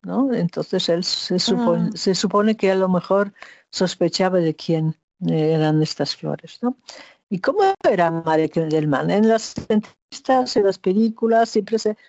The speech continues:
Speaker 1: se muestra como irascible, brusco, impaciente, ¿no? Eh, pero dicen que durante el levantamiento de Varsovia, de, en el gueto y de Varsovia, era un magnífico,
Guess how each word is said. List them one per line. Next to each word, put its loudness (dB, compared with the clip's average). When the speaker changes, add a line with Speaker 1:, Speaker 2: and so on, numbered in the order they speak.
Speaker 1:
se -4
muestra 0
como 0
irascible, 0
brusco, -2
impaciente, -2
¿no? -2
Eh, 2
pero 2
dicen 2
que -2
durante 0
el 4
levantamiento 0
de 0
Varsovia, -2
de, 0
en 2
el 2
gueto 0
y 2
de 2
Varsovia, 0
era 0
un 2
magnífico, -2